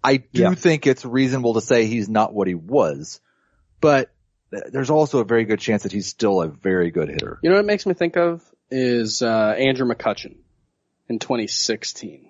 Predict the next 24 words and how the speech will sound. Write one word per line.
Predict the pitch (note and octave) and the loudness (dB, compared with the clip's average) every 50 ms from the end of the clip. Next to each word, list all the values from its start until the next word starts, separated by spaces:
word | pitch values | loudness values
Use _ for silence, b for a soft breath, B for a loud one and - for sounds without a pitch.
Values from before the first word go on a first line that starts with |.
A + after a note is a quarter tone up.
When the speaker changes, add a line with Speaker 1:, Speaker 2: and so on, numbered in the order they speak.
| _ _ | _ _
Speaker 3:
Now, | - B2 A#2+ A#2 A2+ | -8 -4 -4 -2 -2
he | A#2 B2+ D#3+ E3+ D#3+ | -2 2 2 4 6
had | E3+ E3+ E3 D3 | 6 4 4 2
more | C3+ C3 C3+ C#3 C#3 C#3+ C#3+ C#3+ | 0 0 0 2 2 2 2 0
indications | - - C3+ C3 B2 A#2+ - - B2 A#2 A#2+ A2+ - C3+ C3 B2+ B2 B2 A2+ A#2+ | 0 -2 -2 -2 -2 -4 -4 -2 -2 0 0 0 -2 -2 -2 -2 -2 -4 -4 -4
of | - A#2+ A#2 | -4 -2 0
a | A#2 A2+ | 0 0
declining | G#2+ G#2 - - B2 A#2 A2+ A2 G2 | -2 -4 -4 -2 -2 0 0 -2 -4
skill | - - - - A2+ B2+ | -6 -6 -4 -2 -2 -2
set, | B2 - - D3+ D#3 D3+ - _ _ _ _ _ _ _ _ _ _ _ _ _ - | 0 0 0 0 0 0 -2 _ _ _ _ _ _ _ _ _ _ _ _ _ -4
but | C3+ - | 0 2
this | - F3+ F3 - | 2 2 2 2
was | E3+ D3+ C#3 | 2 0 0
still | - - - - C#3 C3 B2+ B2+ A#2+ A2+ | 0 -2 -2 2 4 4 6 6 4 4
a | A2 A2 | 2 2
bona | G#2+ - - B2+ B2+ B2+ A#2+ A#2 | 0 0 0 2 2 2 2 0
fide | A2+ - B2+ A2+ G#2+ G#2 | 0 2 2 2 2 2
elite | A2 - G#2 G2+ G2+ G#2 A#2 A2 - _ | -2 -4 -6 -8 -6 -6 -6 -6 -6 _
player | - - A2+ G2+ F2+ F2 F2+ F2 D#2+ D2 - _ _ _ _ _ _ _ _ _ _ _ _ _ _ _ _ | -10 -6 -4 -4 -4 -4 -6 -6 -6 -8 -10 _ _ _ _ _ _ _ _ _ _ _ _ _ _ _ _
who | C3+ B2 | -4 -2
had | A2+ A#2+ A#2 A2 G#2+ | 2 2 2 2 2
one | G#2 G#2 A2+ C3 C#3+ D3 C#3+ C#3 | 0 -2 0 2 2 2 2 2
down | B2+ A#2+ A2+ A2+ A2+ G#2+ G#2+ | 2 2 2 2 0 -2 -4
season | - - - A2 G#2+ F#2+ G2+ A2 G#2 G2 G2 | -6 -6 -6 -4 -6 -6 -6 -8 -8 -8 -8